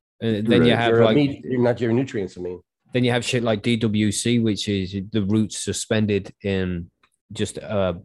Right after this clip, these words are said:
Speaker 1: a bucket of water, really. Reservoir.
Speaker 2: I, I kinda like to, um, differentiate between, and you're right, a hundred percent that cocoa is hydroponics. Most people think as hydro as, like, like you say, D W C.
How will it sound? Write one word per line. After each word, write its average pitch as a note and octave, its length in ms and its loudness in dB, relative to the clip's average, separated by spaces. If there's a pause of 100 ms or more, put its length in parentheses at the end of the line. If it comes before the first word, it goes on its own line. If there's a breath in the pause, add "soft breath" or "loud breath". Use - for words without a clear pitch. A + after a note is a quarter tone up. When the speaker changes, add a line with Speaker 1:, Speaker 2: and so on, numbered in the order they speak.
(180)
Speaker 1:
a G#2 100 -8
bucket G#2+ 320 -6
of F#2 120 -8
water, G2+ 400 -2 (320)
really. A2 360 -4 (1400)
Reservoir. G#2+ 600 -4
Speaker 2:
I, G2 120 6 (460)
I G2+ 80 2
kinda C3 280 4
like A#2+ 240 4
to, F2 380 4 (720)
um, C2 320 0
differentiate D#2+ 640 2
between, D#2 580 0
and F#2+ 320 2
you're F#2+ 160 6
right, E2+ 300 4
a - 60 0
hundred E2+ 180 0
percent D2 420 0
that - 220 -4 (340)
cocoa D#2 320 2
is C#2 140 0
hydroponics. D#2 800 -2 (320 loud breath)
Most G#2 160 6
people G2 240 4
think E2+ 200 0
as D#2+ 80 -2
hydro D2+ 520 0
as, C#2 180 0
like, C2+ 240 -2 (200)
like C2 180 -6
you - 60 -8
say, - 180 -2
D C#2+ 200 0
W C2 300 0
C. F2 340 0